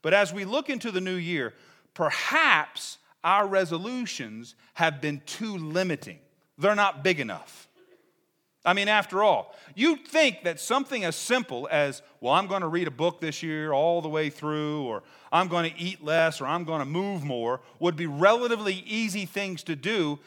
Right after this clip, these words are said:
and none of us are able to get that done.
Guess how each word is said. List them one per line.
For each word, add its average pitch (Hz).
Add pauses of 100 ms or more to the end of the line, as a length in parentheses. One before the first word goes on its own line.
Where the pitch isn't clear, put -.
(240)
and 160
none 277
of 147
us 170
are 160
able 202
to 202
get 220
that 247
done. 330